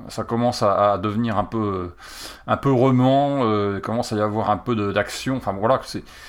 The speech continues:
c'est les dix pour cent qui restent, et ces dix pour cent là ne commencent que, objectivement, qu'au troisième épisode. <laughs> Donc, si je peux vous donner un conseil, si vous voulez voir la série,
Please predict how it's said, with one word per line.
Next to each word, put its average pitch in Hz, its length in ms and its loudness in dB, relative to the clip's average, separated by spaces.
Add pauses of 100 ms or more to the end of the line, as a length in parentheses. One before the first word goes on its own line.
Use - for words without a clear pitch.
(280)
c'est - 200 0
les 127 60 4
dix 160 160 -2
pour 170 100 0
cent 151 140 0
qui 127 140 2
restent, 170 260 2
et - 20 2
ces 123 140 -4
dix 160 100 -2
pour - 200 0
cent 147 100 4
là 170 80 6
ne 170 100 2
commencent 151 520 2
que, 147 220 -2
objectivement, 151 600 0
qu'au 147 80 -2
troisième 156 280 2
épisode. 104 360 -2 (580)
<laughs> 85 640 -6
Donc, 147 260 0 (560)
si - 140 -2
je 131 60 -6
peux 151 100 0
vous 143 140 4
donner 143 160 4
un 131 80 4
conseil, 139 420 2
si 123 120 -6
vous 120 40 0
voulez 123 140 2
voir 123 100 8
la 107 80 6
série, 165 320 -2